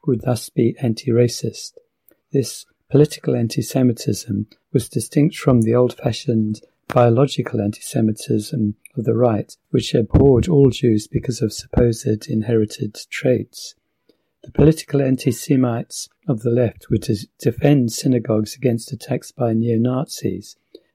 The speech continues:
They would feel no necessary personal animosity to individual Jews, they might even be proud of being Jews themselves. They could claim that, that their hostility to Zionists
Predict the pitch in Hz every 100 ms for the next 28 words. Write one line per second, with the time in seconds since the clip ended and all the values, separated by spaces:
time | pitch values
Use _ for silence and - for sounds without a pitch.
0 | _ 127 123 - 143 135 123 120 _ _
1 | 135 143 123 123 - - 127 120 113 -
2 | - 123 - 120 117 113 113 135 - -
3 | 104 - 120 107 110 139 - 113 - 104
4 | 95 101 - _ - - - 120 123 113
5 | 135 120 117 110 - 139 131 123 104 113
6 | 107 120 110 107 110 104 - 135 104 101
7 | 110 - _ _ _ _ - 123 123 -
8 | - 139 131 131 381 427 _ - 127 -
9 | - _ - 107 123 113 - 139 139 -
10 | 131 - 110 120 135 147 104 95 - -